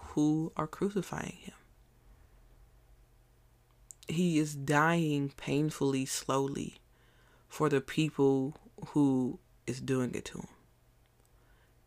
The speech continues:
And then ask God, don't, like, "Forgive them, for they know not what they do."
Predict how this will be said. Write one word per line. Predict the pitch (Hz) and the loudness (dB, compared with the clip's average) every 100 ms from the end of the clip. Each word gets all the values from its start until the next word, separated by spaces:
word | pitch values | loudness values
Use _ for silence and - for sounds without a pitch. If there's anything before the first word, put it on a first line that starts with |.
| - | -4
And | 143 151 | 0 2
then | 165 - | 2 2
ask | 127 139 - | 2 2 -2
God, | - 123 123 113 - - _ _ _ _ _ _ _ _ _ _ - | 0 0 2 -2 -4 -10 _ _ _ _ _ _ _ _ _ _ -4
don't, | 143 151 156 151 - _ | 2 4 2 0 -6 _
like, | - 127 120 - - | 0 0 0 -8 -14
"Forgive | - 143 143 156 147 | -4 -2 2 2 2
them, | 123 135 - - _ _ _ - _ _ _ - | -2 -2 -10 -20 _ _ _ -20 _ _ _ -10
for | - 135 | -4 2
they | 135 135 | 4 2
know | 135 135 | 2 2
not | 139 139 - | 2 2 2
what | 135 | -2
they | 131 | -4
do." | 123 - | -4 -8